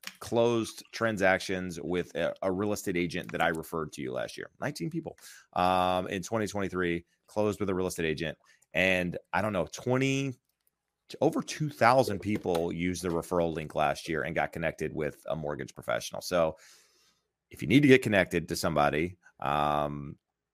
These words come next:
real estate agent, mortgage professional, anywhere in the U S, use that link that's scrolling the bottom there. Um, and if you're listening on the podcast, there's a separate link that you can go to in the description of that video.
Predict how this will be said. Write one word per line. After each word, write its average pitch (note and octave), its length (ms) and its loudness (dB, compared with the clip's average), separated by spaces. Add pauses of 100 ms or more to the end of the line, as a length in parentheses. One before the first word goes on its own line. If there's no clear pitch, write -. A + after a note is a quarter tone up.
(120)
real F#2+ 140 -2
estate G#2+ 200 2
agent, F#2+ 280 2
mortgage F2+ 320 -4
professional, E2 420 0
anywhere G2+ 300 0
in F#2+ 80 -2
the F2+ 60 -2
U E2 160 2
S, E2 300 0
use D3+ 220 -10
that C#3+ 160 0
link B2+ 300 -2
that's - 180 -8
scrolling G2 240 0
the F2 80 -2
bottom D#2+ 260 4
there. A#1+ 220 -4 (360)
Um, D#2 240 -6
and D#2+ 80 -6
if - 60 -10
you're F2 100 -2
listening F2+ 240 -2
on D#2+ 80 2
the D#2 60 -2
podcast, D#2+ 520 2
there's D2+ 160 -6
a D2+ 80 -6
separate - 360 -2
link D#2 200 -6
that - 180 -14
you - 60 -16
can - 120 -16
go D2 120 -4
to D2+ 240 -8
in C#2 160 -8
the C2+ 60 -8
description - 400 -12
of C2+ 60 -6
that A1+ 120 -6
video. B1+ 380 -2